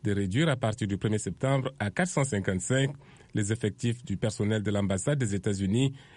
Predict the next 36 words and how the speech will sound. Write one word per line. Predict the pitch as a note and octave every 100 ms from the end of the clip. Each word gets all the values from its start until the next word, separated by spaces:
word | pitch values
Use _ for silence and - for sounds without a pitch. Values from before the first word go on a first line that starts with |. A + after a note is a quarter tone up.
| -
et | A2 G#2
des | G2+
consulats | - G#2 - G2 G#2 -
américains | A2+ A2 F2+ F2 A#2+ B2 A#2+
sur | - G2+
le |
territoire | F2+ G#2+ A#2 B2+ A2+
russe. | A2+ G2 - - - - -
Différentes | - F2+ G2+ G#2 G#2+
options | A#2 D3
sont | D3+ C3
sur | A#2+ A#2+
la | G#2
table, | F#2 B2+ A#2+
a | G#2
déclaré | G#2 G#2+ G2+ A#2 A2+ -
le | G2
vice-ministre | F#2 G#2+ F3+ A2 G#2+ - F#2+
russe | C3+ F3+
des | G2
Affaires | F2+ G2 F2+
étrangères, | - F2 E2+ C3 B2 - - -
Sergei | - - A2 G2 G#2 G#2 G#2
Ryabkov, | F#2 G2+ F2+ - C#3 C#3+ C#3+ - -
dans | - G#2
une | G2+ A#2+
interview | A#2+ G#2+ F2+ A#2 C#3 C#3 -
à | G#2
la | F#2+
chaîne | F#2+ C3+ B2+
de | G#2
télévision | G2+ G2 G2 A#2
américaine | G#2 G#2+ G#2+ C3+ C3 C3 A#2+ - - -
A | D#3
B | A#2+
C. | A#2+ - A#2+